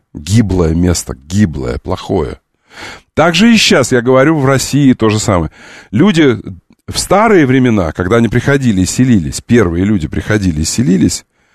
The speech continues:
в ваш там Оренбург, ещё куда-то, они выбирали места, которые очевидно хорошие.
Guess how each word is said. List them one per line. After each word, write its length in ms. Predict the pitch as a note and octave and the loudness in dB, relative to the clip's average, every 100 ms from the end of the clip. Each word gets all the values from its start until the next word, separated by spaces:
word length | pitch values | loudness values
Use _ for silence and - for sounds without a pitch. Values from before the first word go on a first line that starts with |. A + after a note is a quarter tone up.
| _ | _
в 120 | - E2+ | -8 -2
ваш 200 | B2+ A#2 | -2 0
там 180 | A2+ G#2 | -2 2
Оренбург, 640 | G#2+ G2+ D2+ F#2+ G#2+ - | 2 0 -2 -4 -2 -4
ещё 260 | C3+ - G2 | -6 -4 -4
куда-то, 260 | D#2 D2 | -2 -2
они 120 | F2 D3+ | 2 2
выбирали 400 | D#3+ C3+ D3 C#3 | 2 2 2 2
места, 520 | C3 - - F#3 F#3+ _ - - - - | 0 -2 -2 0 -2 _ -20 -20 -20 -12
которые 460 | - B2 E3+ D#3+ C#3 | -4 0 2 4 2
очевидно 680 | - C#3+ - D3+ E3+ E3 D#3+ | 2 -2 0 0 2 0 0
хорошие. 720 | - D3+ C#3 G2+ - A#1 G1+ | 0 0 0 -2 -4 -10 -12